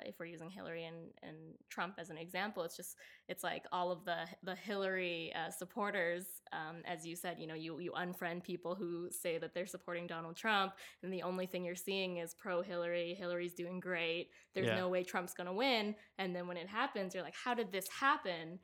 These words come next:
Speaker 2: Yeah.
Speaker 1: Everything was saying it wasn't gonna happen this way, but it's really just because of how they've sort of pigeonholed themselves into this very particular news online.
Speaker 2: Yeah, and then, the, you know, they talk about the way that,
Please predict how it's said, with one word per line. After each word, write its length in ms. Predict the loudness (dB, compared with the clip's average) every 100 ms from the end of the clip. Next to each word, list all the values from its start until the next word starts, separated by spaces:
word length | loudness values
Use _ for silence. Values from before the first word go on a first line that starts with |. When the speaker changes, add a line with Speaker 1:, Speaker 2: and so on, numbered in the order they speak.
| 2
Speaker 2:
Yeah. 220 | 2 2 6
Speaker 1:
Everything 460 | 8 8 6 4 4
was 140 | 2
saying 300 | 4 4 4
it 80 | 4
wasn't 260 | 2 2
gonna 160 | 0 0
happen 360 | 2 2 2 2
this 180 | 0 2
way, 360 | 4 4 2 2
but 120 | 0
it's 160 | 2
really 240 | 2 4 4
just 200 | 0 -4
because 340 | -4 -2 -2
of 240 | -2 -4 -6
how 180 | -4 -2
they've 160 | -2 -2
sort 160 | -4
of 100 | -6
pigeonholed 540 | -4 -4 -4 -4 -4 -4
themselves 420 | -8 -6 -6 -6
into 220 | -8 -6
this 180 | -6 -2
very 220 | 0 0
particular 640 | -2 -6 -6 -6 -6 -4
news 340 | -4 -2 -4 -4
online. 600 | -6 -4 -4 -4 -6 -12 6
Speaker 2:
Yeah, 240 | 10 10
and 120 | 8 4
then, 140 | 6
the, 80 | 6
you 200 | 6 6
know, 80 | 6
they 80 |
talk 140 | 4 2
about 140 | 2
the 80 | 4
way 180 | 6 6
that, 280 | 6 2